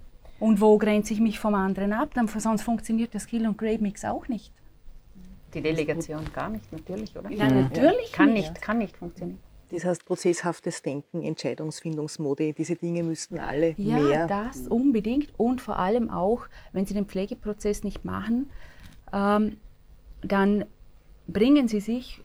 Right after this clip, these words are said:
Speaker 1: um, um den Erfolg der, ähm, Erfahrung der eigenen Wirksamkeit, weil Sie nicht
Speaker 4: Mhm.
Speaker 1: evaluieren. Das heißt, Sie merken gar nicht, wo Sie wirken und wie Sie wirken.
Speaker 4: Mhm.
Speaker 1: Und wenn man das einmal erlebt hat, wenn man den Pflegeprozess wirklich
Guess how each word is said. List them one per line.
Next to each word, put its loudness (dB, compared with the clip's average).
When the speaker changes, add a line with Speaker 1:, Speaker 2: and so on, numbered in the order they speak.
Speaker 1:
um, -2
um 2
den 4
Erfolg -2
der, -2
ähm, -2
Erfahrung 0
der 0
eigenen 0
Wirksamkeit, -4
weil 0
Sie -2
nicht -2
Speaker 4:
Mhm. -2
Speaker 1:
evaluieren. -2
Das -12
heißt, 0
Sie -4
merken 0
gar 0
nicht, -2
wo 0
Sie -2
wirken 0
und 0
wie -2
Sie -4
wirken. -8
Speaker 4:
Mhm. -8
Speaker 1:
Und 0
wenn 4
man 0
das -2
einmal -2
erlebt -6
hat, -6
wenn -2
man 0
den -6
Pflegeprozess -6
wirklich -8